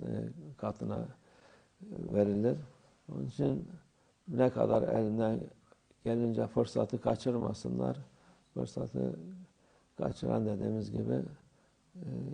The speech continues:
yerine, e, zor koyar. Onun için fırsat varken her, e, hayrı yapın.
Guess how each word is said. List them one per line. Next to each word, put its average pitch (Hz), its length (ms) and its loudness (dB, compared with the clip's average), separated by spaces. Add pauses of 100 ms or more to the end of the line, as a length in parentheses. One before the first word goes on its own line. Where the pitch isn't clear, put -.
(120)
yerine, 113 540 4 (760)
e, - 40 -12 (1300)
zor 113 320 4
koyar. 104 320 0 (680)
Onun 123 220 -2
için 117 360 -2 (460)
fırsat 123 440 2
varken 110 480 2 (840)
her, 135 320 4 (1040)
e, 139 100 -6
hayrı 113 440 2
yapın. 113 380 0